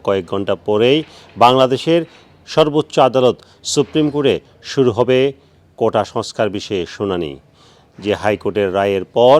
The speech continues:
সারা দেশে আন্দোলন শুরু হয়েছিল, যেটি ছড়িয়ে পড়েছিল বহির্বিশ্বেও, সে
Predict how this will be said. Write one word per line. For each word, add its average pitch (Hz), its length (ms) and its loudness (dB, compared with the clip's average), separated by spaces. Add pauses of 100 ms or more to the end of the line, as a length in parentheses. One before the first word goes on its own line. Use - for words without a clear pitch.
(440)
সারা 131 280 2
দেশে 127 340 0 (400)
আন্দোলন 120 400 2 (160)
শুরু 127 160 0
হয়েছিল, 120 340 -2 (540)
যেটি 127 200 2
ছড়িয়ে 127 400 0
পড়েছিল 117 340 -4 (460)
বহির্বিশ্বেও, 123 720 0 (420)
সে 110 200 -4